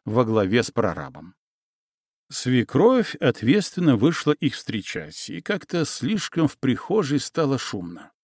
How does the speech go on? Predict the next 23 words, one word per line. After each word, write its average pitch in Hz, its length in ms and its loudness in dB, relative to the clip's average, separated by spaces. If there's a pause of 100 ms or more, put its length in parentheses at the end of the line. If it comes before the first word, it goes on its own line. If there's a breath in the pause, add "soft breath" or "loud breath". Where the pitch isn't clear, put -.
(1000)
Нет, 110 420 2
пару 240 320 4
минут 180 520 4
Тома 214 320 2
посидела 151 500 0
спокойно, 76 760 -4
но 143 360 0
это 165 380 2
редкое 147 480 2
для 123 160 2
неё 120 220 6
явление 107 760 2
шустро - 640 -6
испарилось, 107 800 -2 (240 soft breath)
стоило - 540 -2
ей 135 120 4
только 147 320 -2
услышать, 180 640 -4 (300)
как 185 480 2
этот 139 340 0
самый 123 360 4
прораб 110 520 0 (100)
разговаривает. 135 960 -4